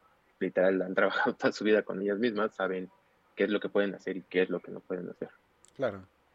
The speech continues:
Speaker 2: Fíjate, yo te, te voy a
Speaker 1: Mm.
Speaker 2: contar la, la de anécdota de cómo terminé yo en mi primer, este, shooting grupal. <laughs> Fue una pendejada, güey. Porque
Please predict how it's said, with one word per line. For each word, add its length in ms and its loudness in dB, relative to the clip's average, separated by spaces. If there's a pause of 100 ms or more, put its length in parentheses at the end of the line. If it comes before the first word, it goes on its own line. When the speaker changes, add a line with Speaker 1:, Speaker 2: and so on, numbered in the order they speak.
(480)
Speaker 2:
Fíjate, 400 -4
yo 120 -4
te, 160 -4
te 120 -2
voy 80 4
a 0 -
Speaker 1:
Mm. 40 -8
Speaker 2:
contar 360 -6
la, 260 0
la 140 -6
de 80 -6
anécdota 580 -2
de 80 -4
cómo 240 -4
terminé 400 -6
yo 100 -4
en 240 -8
mi 100 -12
primer, 400 -10
este, 440 -12 (1040)
shooting 360 -4
grupal. 400 0
<laughs> 640 -18
Fue 100 -10
una 100 0
pendejada, 720 0
güey. 140 -14 (800)
Porque 600 -4